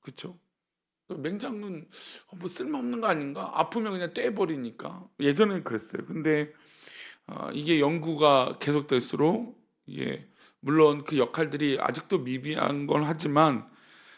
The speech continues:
그 대장 끝에서 소화기관으로서의 어떤 이 유익한 균을 모아놓는 곳이다. 아, 네, 그런 곳으로 더 계속 연구가 되고 있다라는 거죠. 물론 역할이 작을 수는 있어요.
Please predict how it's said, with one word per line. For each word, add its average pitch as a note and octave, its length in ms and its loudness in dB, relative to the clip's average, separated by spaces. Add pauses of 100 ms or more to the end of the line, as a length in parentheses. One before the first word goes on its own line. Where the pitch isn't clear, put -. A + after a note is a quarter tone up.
(240)
그 A#2 720 0
대장 D#3+ 340 4
끝에서 D#3 440 2
소화기관으로서의 C#3+ 1500 2 (540)
어떤 B2+ 500 0
이 A#2+ 420 0
유익한 F3+ 640 2
균을 C#3+ 500 -6
모아놓는 B2+ 920 -2 (300)
곳이다. A2+ 840 -6 (280)
아, C3 480 -16 (400)
네, C3 180 -14
그런 D3 260 2
곳으로 B2+ 480 2
더 B2 380 -2
계속 B2 340 -8
연구가 A#2+ 460 0
되고 A#2+ 240 -4
있다라는 C3 480 -8
거죠. - 440 -14 (880)
물론 F3+ 280 2
역할이 A3 540 6
작을 D3 280 0
수는 D#3+ 240 -6
있어요. A2+ 640 -10